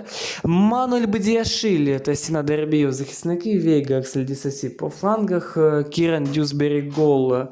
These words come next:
Касадеї, центральні опорні півзахисники, Жао Фелікс, центральний атакувальний півзахисник, Михайло Мудрик, Педро Нето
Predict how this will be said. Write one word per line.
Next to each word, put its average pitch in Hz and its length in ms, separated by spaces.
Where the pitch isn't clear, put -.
Касадеї, 147 800
центральні 131 640
опорні 214 460
півзахисники, 165 920
Жао 165 420
Фелікс, 147 520
центральний 147 580
атакувальний 139 640
півзахисник, 170 1000
Михайло 151 680
Мудрик, 135 600
Педро 143 380
Нето 127 420